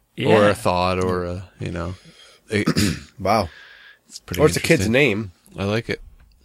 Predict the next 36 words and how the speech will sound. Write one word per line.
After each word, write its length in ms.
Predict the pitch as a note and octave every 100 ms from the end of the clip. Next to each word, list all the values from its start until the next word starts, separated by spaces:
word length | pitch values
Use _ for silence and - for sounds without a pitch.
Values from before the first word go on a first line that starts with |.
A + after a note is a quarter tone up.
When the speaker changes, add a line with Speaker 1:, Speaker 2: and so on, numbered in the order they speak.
| _ _
Speaker 1:
<laughs> 120 | - - - - - - - - E3 - - -
It's 840 | - - - - F3 - D3+ E3+ F3
a 40 | D#3
tr-, 300 | D#3+ - D3
tr-, 260 | - C3+ C3 A#2+ C#3
trendy 320 | C#3 C3 A#2+
name, 380 | A2+ C#3+ A#2 G#2
yeah. 200 | A2+ C#3 - -
Speaker 3:
Yeah. 200 | G#2+ G2
Speaker 1:
Nowadays. 520 | A#2 A#2+ F2+ F2 - - _ _ _ _ _ _ _ _ _
Speaker 2:
Kids' 280 | A2 G2 F2+
Speaker 1:
Number 60 | A#2+
Speaker 2:
names 100 | A#2+
are 40 | F#2+
Speaker 1:
nine. 100 | F2
Speaker 2:
seven 520 | E2+ F2+ G2 A#2+ B2
now? 260 | D3 D#3+ -
Are 120 | G2+
they, 120 | F#2+ D#2
Speaker 3:
Oh, 240 | A#2 A2
Speaker 2:
is 120 | F#2+
Speaker 3:
come 80 | -
Speaker 2:
that 100 | A2
a 40 | A2
Speaker 3:
on, 60 | G#2
Speaker 2:
thing? 80 | C#3
Speaker 3:
really? 420 | E3 D#3+ D#3 D3+ - _
Speaker 2:
People 200 | A#2 D#3+
Speaker 3:
Guys, 340 | D#3 D3 B2+
Speaker 2:
being 20 | A2+
named 80 | D3+
Speaker 3:
nobody 160 | D#3 D#3
Speaker 2:
after 260 | - B2
numbers? 520 | G#2 G2+ G#2 A#2 A#2 - _ _ _ _
Speaker 3:
Costanza, 760 | - A#2+ D3 D#3+ E3+ F3 E3+ D3+ -
Seinfeld. 640 | - D#3 E3+ D#3 F3+ F3